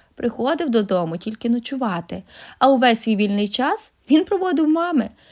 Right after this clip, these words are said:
Вікторія спробувала висловити своє невдоволення. «Сергію, ти взагалі не буваєш вдома. Тобі тут некомфортно, чи, може, я несмачно готую, чи тебе щось не влаштовує? Чому ти увесь свій час проводиш в мами?»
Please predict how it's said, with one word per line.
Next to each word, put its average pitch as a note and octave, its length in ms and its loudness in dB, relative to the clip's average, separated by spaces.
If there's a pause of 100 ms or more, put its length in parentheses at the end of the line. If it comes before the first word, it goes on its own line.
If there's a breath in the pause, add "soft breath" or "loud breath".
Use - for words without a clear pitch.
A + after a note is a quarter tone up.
(200 soft breath)
Вікторія C4+ 480 2
спробувала A#3+ 520 0
висловити A3+ 500 -2
своє A3+ 340 -2
невдоволення. A3+ 840 -2 (720)
«Сергію, G3+ 640 -2 (160)
ти - 120 -2
взагалі E4 400 0
не A3+ 100 4
буваєш F3+ 460 -2
вдома. F#3+ 420 -4 (380 loud breath)
Тобі A#3+ 180 0
тут D4+ 180 -2
некомфортно, B3+ 880 2
чи, G#3+ 180 -2
може, B3 200 2
я C4 120 2
несмачно B3+ 560 2
готую, A#3 600 0
чи G3+ 140 -4
тебе G#3+ 200 2
щось - 240 -4
не G#3+ 100 2
влаштовує? G#3 840 0 (380 loud breath)
Чому F4+ 300 2
ти C#4+ 240 4
увесь A3 300 4
свій G3+ 140 -4
час C#4+ 280 -2
проводиш G#3+ 500 -2
в G3+ 40 -2
мами?» E3 380 -4